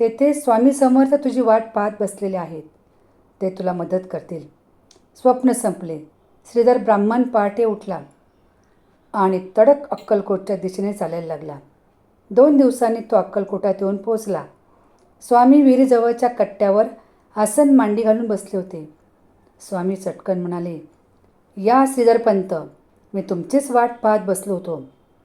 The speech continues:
श्रीधर ब्राह्मणाला आश्चर्याचा धक्काच बसला. स्वामींशी अजून नीट नजरानजरसुद्धा झाली नाही,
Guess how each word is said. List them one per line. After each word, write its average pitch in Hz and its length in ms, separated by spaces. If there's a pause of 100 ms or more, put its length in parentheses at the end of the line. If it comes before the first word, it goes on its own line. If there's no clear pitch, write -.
(500)
श्रीधर 185 280
ब्राह्मणाला 175 400
आश्चर्याचा 175 420
धक्काच 226 420
बसला. 170 320 (680)
स्वामींशी 262 680
अजून 254 360
नीट 262 280 (520)
नजरानजरसुद्धा 262 720
झाली 254 220
नाही, 233 220